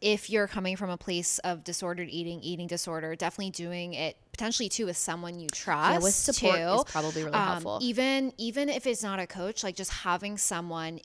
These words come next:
Speaker 1: in your corner that you can talk to about how
Speaker 2: Mm-hmm.
Speaker 1: you're feeling. And I love that you just mentioned, like, one day. Like, it literally
Speaker 2: Mm-hmm.
Speaker 1: just has to be one day. It is all data. Your weight,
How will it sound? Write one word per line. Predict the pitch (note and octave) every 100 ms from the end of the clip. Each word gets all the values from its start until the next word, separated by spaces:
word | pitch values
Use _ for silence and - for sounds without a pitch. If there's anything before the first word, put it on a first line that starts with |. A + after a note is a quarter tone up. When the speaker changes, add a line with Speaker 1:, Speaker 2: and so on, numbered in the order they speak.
| -
Speaker 1:
in | F#3+ G3
your | F#3+ F3
corner | - F3+ D#3+ F3 A#3+
that | A#3+ D#3+
you | E3
can | E3+
talk | - E3+ D3+ -
to | - B3 C4
about | F#3 E3+ F3 E3
how | F3+ F3
Speaker 2:
Mm-hmm. |
Speaker 1:
you're | E3 E3
feeling. | E3 D#3 E3 F#3+ C4 - - - - -
And | A3+ G#3 G3+
I | G#3
love | G3 G3 G#3
that | G#3+
you | G3+
just | F#3+
mentioned, | F3 D#3+ D3+
like, | D3 -
one | A2+ F2
day. | - -
Like, | G#3 G#3+
it | C4 -
literally | G#3+ G3+ G3
Speaker 2:
Mm-hmm. | -
Speaker 1:
just | E3+
has | A3+ -
to |
be | A3 G3+
one | E3 E3+
day. | E3+ E3 G3 -
It | F#3+
is | B3+ -
all | C4+
data. | A3+ D3 A#2+ F#2+ D#3+
Your | F3+ F3+
weight, | E3+ F#3+ A#3+ B3 -